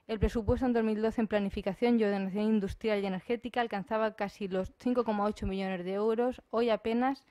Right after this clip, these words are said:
alcanza los tres coma cinco millones de euros. Este año, solo en programa de energías limpias, hay un recorte del diez coma seis por ciento. Así, es imposible salir fortalecidos de la crisis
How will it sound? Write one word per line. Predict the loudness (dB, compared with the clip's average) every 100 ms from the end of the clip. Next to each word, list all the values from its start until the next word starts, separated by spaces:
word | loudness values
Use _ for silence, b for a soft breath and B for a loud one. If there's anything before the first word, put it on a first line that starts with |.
| b -10
alcanza | -8 -2 0 0 -2 -4
los | -4 -4 -4
tres | -4 -4
coma | -4 -4
cinco | -4 -6 -4 -6
millones | -6 -6 -6 -6 -8
de | -8
euros. | -10 -10 -14 -18 _ B B B B B
Este | -4 -2 2
año, | 4 4 2
solo | 2 4 6
en | 4
programa | 4 2 0 0
de | -2
energías | -4 -6 -4 -4
limpias, | -2 -2 -2 -4 -4
hay | -2 -2
un | -4
recorte | -4 -4 -4 -6 -6
del | -8 -8 -6
diez | -8
coma | -6 -6
seis | -4 2
por | 2 2
ciento. | -2 -6 -8 -14 b b b b b b
Así, | -8 -6 -4 -2 -4
es | -2 -4 -4 -4
imposible | -2 2 2 4 2 0 -6
salir | -6 -6 -2
fortalecidos | -2 -2 -6 -4 -6 -4
de | -6
la | -6
crisis | -10 -8 -8 -8 -10